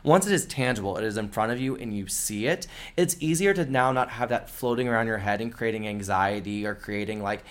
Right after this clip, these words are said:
what if situations, but you've seen it, you've looked at it, you acknowledge it, and then you just process it. Once you can process it and really move forward,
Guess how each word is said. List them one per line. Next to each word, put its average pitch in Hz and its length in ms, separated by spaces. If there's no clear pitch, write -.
what 123 340
if 120 160
situations, 170 600
but 180 120
you've 185 160
seen 165 360
it, 123 180
you've 113 220
looked 143 300
at 170 100
it, 170 160
you 127 160
acknowledge 117 640
it, 143 180
and 127 160
then 127 100
you 131 140
just 139 240
process - 640
it. 55 180
Once 165 200
you 208 60
can 202 120
process 117 460
it 165 140
and 143 80
really 131 200
move 120 200
forward, 117 360